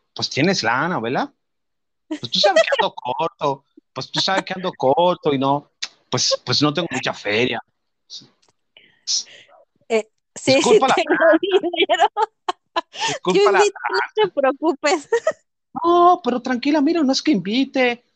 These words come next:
Speaker 1: sino es que pongas algo nada más. Pues ya sabe la tranza.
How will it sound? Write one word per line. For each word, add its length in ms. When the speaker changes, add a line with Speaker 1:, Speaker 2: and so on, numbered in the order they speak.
Speaker 1:
sino 220
es 80
que 120
pongas 400
algo 360
nada 220
más. 320
Pues 140
ya 80
sabe 220
la 140
tranza. 580